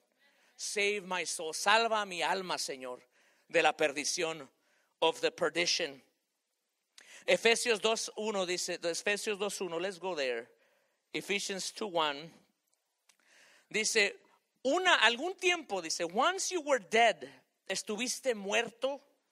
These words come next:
"because of your disobedience and many sins", en tus delitos y pecados. La Biblia dice, hermanos, que tú estu-, na-, al momento que naciste, when you were born, tu espíritu heredó la muerte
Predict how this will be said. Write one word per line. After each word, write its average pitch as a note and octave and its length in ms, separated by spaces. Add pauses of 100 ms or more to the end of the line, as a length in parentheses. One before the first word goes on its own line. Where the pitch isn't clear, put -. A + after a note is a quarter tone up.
(560)
"because G#3+ 440
of F3 260
your F#3 180
disobedience B3 920
and F#3+ 120
many G3+ 220
sins", G3+ 400
en E3 140
tus D#3+ 180
delitos A#3 880 (480)
y D3+ 100
pecados. C#3 920 (800)
La D#3+ 120
Biblia G#3 340
dice, A3 280
hermanos, F#3 320
que D#3+ 100
tú G3+ 140
estu-, G3+ 320
na-, F3 220 (200)
al F3+ 140
momento G3+ 480
que G3+ 260
naciste, F#3+ 600
when F3 160
you F3+ 80
were F3 160
born, G#3 480 (320)
tu - 80
espíritu A#3 760
heredó F#3+ 520
la F#3 160
muerte G3+ 680